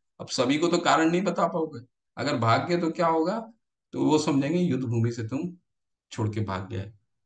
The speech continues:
ठीक है? तो यानी कर्तव्य से विमुख हो गए, और कर्तव्य से विमुख ही नहीं हो गए, युद्ध भूमि छोड़ के डर से भाग गए। ठीक है, तो ऐसा करके भगवान आनंद को दोनों तरीके से समझाते हैं। ठीक है, अगर नहीं करोगे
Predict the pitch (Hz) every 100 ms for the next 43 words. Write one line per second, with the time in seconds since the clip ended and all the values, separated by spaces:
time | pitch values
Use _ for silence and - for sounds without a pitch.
0 | _ - 131 170 185 - - _ - -
1 | 127 127 151 156 135 131 160 156 175 165
2 | 165 165 - 135 113 104 - _ _ _
3 | - 113 123 139 165 165 185 143 151 156
4 | 220 185 175 127 135 185 208 - _ _
5 | 151 180 190 196 185 - 156 180 151 135
6 | 135 147 131 98 104 98 104 - _ _
7 | _ - - 131 117 117 139 131 131 147
8 | 123 117 131 147 151 _ _ _ - 117
9 | 139 160 175 175 170 180 220 220 _ _
10 | 131 127 180 202 - 165 160 151 131 -
11 | 110 104 107 104 101 - - - - 131
12 | 180 185 - _ _ _ _ _ 113 139
13 | 156 175 208 196 190 185 208